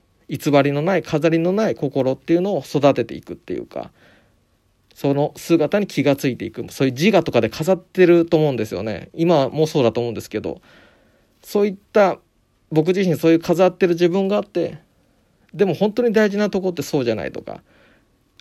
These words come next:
あると思うんで、そういうのを人と人との純粋な交流を通して、本当に自分にとって大事なものは何だったりとか、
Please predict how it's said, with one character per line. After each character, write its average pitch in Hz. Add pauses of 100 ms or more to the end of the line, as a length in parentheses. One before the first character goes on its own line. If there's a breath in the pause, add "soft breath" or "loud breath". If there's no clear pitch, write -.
あ 131
る 120
と 113
思 110
う -
ん 107
で、 113
そ 220
う -
い 254
う -
の 190
を 135
人 208
と 202
人 202
と 202
の 139 (1040)
純 175
粋 208
な 196
交 190
流 190
を 185 (180)
通 302
し -
て、 101 (1600)
本 139
当 139
に 202
自 147
分 139
に 139
と 131
っ 120
て 208
大 123
事 113
な 92
も 127
の 123
は 113
何 113
だ 104
っ 87
た -
り 90
と -
か、 -